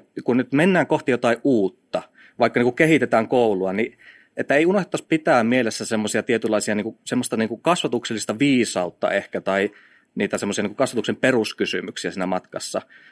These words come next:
Ehkä, että niinku, minkälaisia semmoisia ehkä piileviä olettamuksia voidaan tuoda näkyviksi tai mitä voidaan havaita, kun asioita niinku valotetaan pikkusen semmoisella niinku kriittisemmällä taskulampulla.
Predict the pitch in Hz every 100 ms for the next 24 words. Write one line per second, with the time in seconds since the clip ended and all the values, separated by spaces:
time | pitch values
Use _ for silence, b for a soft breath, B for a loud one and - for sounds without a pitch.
0 | b b 139 - 175 - 135 - _ _
1 | _ - 127 156 180 156 143 131 131 135
2 | 127 - 220 196 135 123 123 143 147 113
3 | - 101 92 - - 92 95 92 92 98
4 | 101 _ 107 98 107 110 110 92 92 -
5 | 117 123 117 113 113 123 107 98 - 120
6 | 117 113 113 120 131 123 - 131 - 131
7 | 110 101 98 101 - b b b b 120
8 | 110 101 98 90 92 - - 101 - 98
9 | 90 82 98